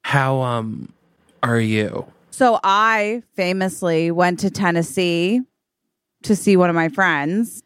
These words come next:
Speaker 2: who lives on a farm.
Speaker 1: Oh.
Speaker 2: We're talking four hundred and fifty chickens.
Speaker 1: Oh my God.
Speaker 2: This isn't like, "Oh, we have chickens." This is like, "We have chickens."
Speaker 1: Does she live on the Purdue factory?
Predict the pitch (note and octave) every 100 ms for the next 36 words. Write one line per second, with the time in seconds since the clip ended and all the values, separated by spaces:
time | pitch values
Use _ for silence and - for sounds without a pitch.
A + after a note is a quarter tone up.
0 | _ - A#3 G3+ G3 F3+ G3+ G#3+ - F#3
1 | D#3 D3+ D#3+ G3 B3+ A#2+ A2 G#2 G2 -
2 | - - _ _ _ _ _ - A3 A#3+
3 | B3+ C4 D4+ D4+ C4 A3 G#3 G#3 G#3 G3
4 | F#3+ F3 E3+ E3+ D#3+ - B2+ - B2+ A2+
5 | A1+ A#1 - C3 F#3+ A#3 A2+ G2+ G#2 A#2+
6 | B2 G#3+ G#3+ G#2+ G2+ A2 A2 _ _ -
7 | G3 G3+ B3 C#4 C4 A#3 G#3+ - G3 G3
8 | G3 G3 F#3+ D#3+ G#3+ F#3+ E3+ D#3 E3+ F#3
9 | G3 F3 F3 - - D#3+ C#4 C4+ C4 A#3
10 | G#3 - - C#4 C#4+ A#3 C4 F3+ E3 D3+
11 | C#3+ E3 D3+ C#3 C3+ D3 D#3+ C3+ C#3+ B2
12 | A2 A#2+ C#3+ D3+ - F3 F#3+ A3+ A3